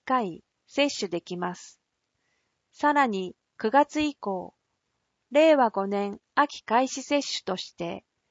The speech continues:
三ヶ月の間隔を空けてもう一回接種できます。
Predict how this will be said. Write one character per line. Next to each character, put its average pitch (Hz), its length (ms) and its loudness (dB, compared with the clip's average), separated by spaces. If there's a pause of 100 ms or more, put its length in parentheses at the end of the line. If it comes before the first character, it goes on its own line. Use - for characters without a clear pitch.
(280)
三 302 260 0
ヶ 320 140 2
月 294 240 -4
の 190 140 -2
間 233 240 -2
隔 247 300 -2
を 240 40 4
空 233 140 2
け 226 160 -6
て 214 340 -6 (280)
も 262 240 2
う 294 80 0
一 277 100 -8 (100)
回 233 380 -2 (220)
接 285 260 -2
種 214 120 -8
で 175 120 -4
き 180 160 -10
ま 180 180 -4
す。 - 220 -20